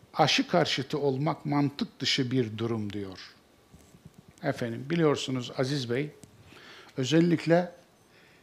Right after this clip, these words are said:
D N A üzerinden kimyasal çalışmalarından dolayı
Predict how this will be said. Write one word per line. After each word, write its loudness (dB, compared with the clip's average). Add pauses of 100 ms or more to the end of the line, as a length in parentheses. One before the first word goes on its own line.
(920)
D 4
N 8
A 4
üzerinden -4 (800)
kimyasal 0 (140)
çalışmalarından -4
dolayı -4